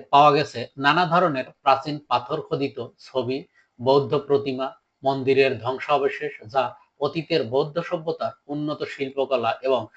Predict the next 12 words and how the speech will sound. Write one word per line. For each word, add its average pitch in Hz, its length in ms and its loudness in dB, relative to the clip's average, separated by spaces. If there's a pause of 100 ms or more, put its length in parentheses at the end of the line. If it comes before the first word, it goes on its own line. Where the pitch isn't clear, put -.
(260)
সৃজনশীলতার 180 880 4 (160)
পরিচয় 117 420 -4
দেয়। - 200 -20 (640)
এ 156 60 6
অঞ্চলের 185 440 6 (120)
ঐতিহ্য 151 420 0 (240)
আজও 143 320 4
বিশেষভাবে 143 640 0 (180)
সংরক্ষিত 143 500 -4 (160)
আছে - 180 -4 (140)
এবং 147 220 0 (420)
তা 135 80 6